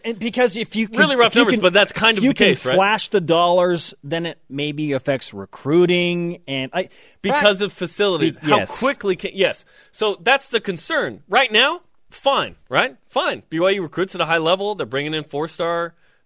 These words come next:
Speaker 2: guys. They're, they'll, you, you don't get five stars if they're
Speaker 1: B Y U
Speaker 2: non-Power
Speaker 1: could
Speaker 2: Five.
Speaker 1: stay independent forever.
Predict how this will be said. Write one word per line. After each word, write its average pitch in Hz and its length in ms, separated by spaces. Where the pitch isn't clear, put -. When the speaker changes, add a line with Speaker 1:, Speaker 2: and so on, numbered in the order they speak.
Speaker 2:
guys. 160 460
They're, 139 100
they'll, 139 500
you, 147 220
you 165 100
don't 180 160
get 170 140
five 143 200
stars 107 280
if 147 40
they're 285 100
Speaker 1:
B 311 40
Y 302 160
U 277 60
Speaker 2:
non-Power 269 100
Speaker 1:
could 247 160
Speaker 2:
Five. - 40
Speaker 1:
stay 233 240
independent 196 760
forever. 180 1300